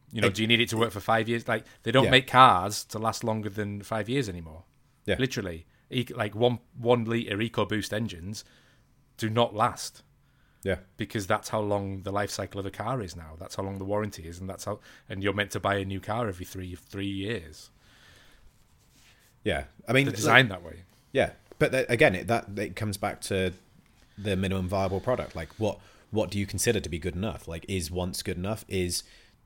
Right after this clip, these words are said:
Speaker 2: twenty times good enough? Is, if you want it to work indefinitely, then all of a sudden that stops from being a, a one-off custom piece to being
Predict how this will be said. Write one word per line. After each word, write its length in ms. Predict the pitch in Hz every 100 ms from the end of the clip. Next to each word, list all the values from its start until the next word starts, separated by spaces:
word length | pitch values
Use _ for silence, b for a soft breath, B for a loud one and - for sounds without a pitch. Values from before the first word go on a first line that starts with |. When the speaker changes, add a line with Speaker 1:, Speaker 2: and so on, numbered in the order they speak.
| _ _ _
Speaker 2:
twenty 200 | - 135
times 260 | - 82 80
good 140 | 87
enough? 320 | 78 69 - -
Is, 480 | 101 95 82 - - _ _ _ _ -
if 120 | 123
you 100 | 107
want 240 | 95 120
it 40 | 104
to 60 | 101
work 200 | 98 95
indefinitely, 480 | 87 127 101 87
then 320 | 92 98 95 - -
all 80 |
of 80 | 110
a 20 |
sudden 220 | 80 101 92
that 220 | 98 -
stops 280 | - 107 -
from 120 | 90
being 340 | 95 92 90
a, 280 | 90 92 87 - b b b b _ _ _ _ -
a 60 | 135
one-off 400 | 113 113 104 -
custom 300 | 120 - 95
piece 240 | 107 90
to 100 | -
being 560 | 95 95 92 90 90 85